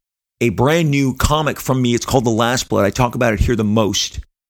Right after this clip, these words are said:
I don't talk about it on social media as much. I talk about it here the most, but I may be able to offer this to you next week. I may have copies in hand. It is something that, it, that I've been putting together,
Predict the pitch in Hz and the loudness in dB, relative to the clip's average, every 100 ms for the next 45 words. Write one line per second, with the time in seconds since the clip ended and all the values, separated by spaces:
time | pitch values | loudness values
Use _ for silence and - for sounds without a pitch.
0 | _ - 113 110 110 113 117 107 101 98 | _ -6 -4 -2 -4 -2 -2 0 -2 -4
1 | - 113 110 107 104 101 - 104 - - | -4 -4 -2 -2 0 -2 -2 -4 -2 0
2 | 110 110 92 117 110 104 110 - - _ | 2 0 0 0 0 0 0 -4 -12 _
3 | _ - 104 - - 131 127 143 175 160 | _ -4 -4 -8 -2 0 2 2 0 -2
4 | 127 _ _ 104 143 135 120 113 123 104 | -8 _ _ 0 2 2 0 -2 -2 0
5 | 123 - 120 113 104 - - 123 110 113 | -2 -2 0 0 0 -4 -6 -4 0 0
6 | 110 110 - 113 110 110 113 110 101 - | 0 -2 -2 -4 -2 -2 0 0 -2 -2
7 | - 113 - 110 - 117 101 110 98 - | -2 -2 -2 -6 -4 -2 0 0 -4 -10
8 | _ _ _ 123 120 113 - - _ - | _ _ _ 0 0 0 -4 -10 _ -8
9 | - 131 131 123 - 120 - 110 113 107 | -2 -2 0 -2 -2 -4 -2 -2 0 0
10 | 107 104 131 120 101 120 123 113 | -2 0 0 0 0 0 0 -2